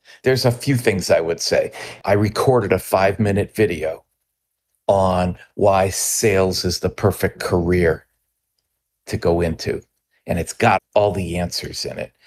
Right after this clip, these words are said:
So after we're done, I'll send you the link to that video. And that's what they want to listen to,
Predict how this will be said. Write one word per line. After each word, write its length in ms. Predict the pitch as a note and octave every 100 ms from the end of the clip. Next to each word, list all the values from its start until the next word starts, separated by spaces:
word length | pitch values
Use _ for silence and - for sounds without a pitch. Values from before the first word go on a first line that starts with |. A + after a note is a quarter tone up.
| - - -
So 560 | - - F2 E2+ E2+ G2+
after 320 | A2 - -
we're 160 | G#2
done, 480 | G2 - G#2 F#2+ F2
I'll 140 | E2+ F2
send 480 | - - F2+ F2+
you 260 | F#2 F2+ F2 -
the 100 | E2+
link 420 | F#2 G2 F#2 -
to 120 | - E2
that 380 | E2+ E2 -
video. 540 | - F#2 E2+ C#2 C#2+ - _ - - _
And 420 | - E2 E2 E2 - -
that's 400 | F2 F2 - -
what 140 | F#2+
they 100 | E2
want 260 | E2 E2+ D#2+
to 60 |
listen 360 | D#2 D#2+ - -
to, 200 | -